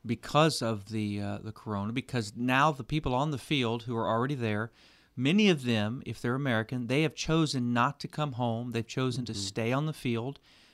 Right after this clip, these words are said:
Speaker 1: and, which means that they're basically cut off. I mean, they're, they're there, and with
Speaker 2: Right.
Speaker 1: quarant-, with countries quarantining for fourteen days and not allowing people in and out in different places,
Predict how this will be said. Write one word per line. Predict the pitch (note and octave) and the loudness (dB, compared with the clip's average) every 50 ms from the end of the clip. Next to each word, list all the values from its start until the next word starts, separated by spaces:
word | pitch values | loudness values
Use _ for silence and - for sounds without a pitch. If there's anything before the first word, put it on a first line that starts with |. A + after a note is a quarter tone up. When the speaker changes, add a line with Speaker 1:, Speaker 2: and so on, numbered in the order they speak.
| _ _ _ | _ _ _
Speaker 1:
and, | - A#2+ B2 B2+ | -2 0 0 0
which | - C#3+ D3 C#3+ - D#3 | 2 0 0 0 0 0
means | D#3+ E3+ F#3 F3+ D#3 - | 2 2 2 2 0 0
that | - C3+ - | -2 -2 0
they're | - D3+ D3 | 2 0 2
basically | A#2+ C#3 D3+ D#3+ - - - C#3+ C3+ | 2 2 2 2 2 0 -2 -2 -4
cut | - - - D3 C3 | -4 0 0 2 2
off. | C3 B2 F2 - - - - - - _ _ _ _ _ _ _ | 4 2 2 -2 -6 -14 -20 -20 -20 _ _ _ _ _ _ _
I | B2+ A#2+ | -6 -4
mean, | B2+ B2 A#2 | -2 0 0
they're, | B2 C3 C#3+ D3+ D3 - | 2 4 4 4 2 2
they're | A#2 C3+ C3+ C#3+ C3 | 0 2 2 2 2
there, | A2 A#2+ C3 C#3 C#3+ B2 A#2 A2 | 2 2 2 4 4 4 2 2
and | - A#2+ A#2+ A2+ | 0 -2 0 0
with | B2+ F#2+ | 0 -2
Speaker 2:
Right. | F#2 - | -2 -6
Speaker 1:
quarant-, | - - D#3 D#3 D#3+ D#3+ D#3 - | -4 0 2 2 2 2 2 0
with | B2+ C3 - - | -2 -4 -4 0
countries | - E3 E3 - D#3+ C#3+ - | 0 0 0 2 -2 -4 -4
quarantining | - - D3+ D3 D3 D3 C#3+ - D3 C#3+ C#3+ C#3+ C#3 - | -4 -4 -2 -2 -2 -2 -2 -4 -4 -2 -2 -4 -4 -6
for | - C3 | -8 -8
fourteen | - - A#2+ A#2 - - C#3 C#3 B2+ | -4 -4 -4 -4 -2 -4 -4 -2 -2
days | C3 B2+ B2+ C3 C3 B2+ A#2+ A#2+ | 0 0 0 0 0 -2 -2 -2
and | A#2+ A2+ A2+ G#2+ - - - - - _ | -2 -4 -4 -4 -8 -18 -20 -20 -12 _
not | A#2 B2+ B2+ B2 | 0 2 4 4
allowing | C3 C3 C3 B2+ C3 C3+ B2+ | 4 6 4 4 4 2 -2
people | - C3+ A#2 C3+ C3 | -4 -6 -4 -4 -4
in | B2+ B2+ | -2 -2
and | B2 B2 | 0 0
out | A#2+ A#2+ A#2 A#2+ A#2+ | 2 4 4 4 2
in | A#2+ A2 | 2 -2
different | A#2 A#2 - B2 A#2 | -4 -6 -6 -10 -4
places, | - A#2+ A#2+ A#2+ A#2 - A#2+ A2+ - - | -2 0 0 0 -2 -2 -4 -4 -4 -8